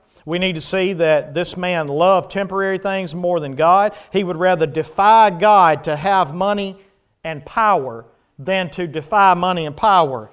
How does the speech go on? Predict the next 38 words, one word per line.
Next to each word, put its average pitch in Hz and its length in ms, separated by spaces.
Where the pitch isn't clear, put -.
and 135 140
have 147 480
God. 127 480
He 175 140
sought 165 400
refuge 185 540
in 143 100
his 135 160
own 160 180
destruction. 143 680
What 214 140
about 240 220
the 226 80
man 226 300
who 208 100
took 214 240
refuge 202 440
in 185 120
God? 202 400
Well, 208 340
he 247 200
loves 170 380
good 139 600
more 151 240
than 180 160
evil. 147 340
Now, 208 200
let 247 120
me 247 100
ask 220 220
you 196 60
a 151 40
question. 175 420
Was 147 200
David 233 320
a - 20
perfect 226 380
man? 220 280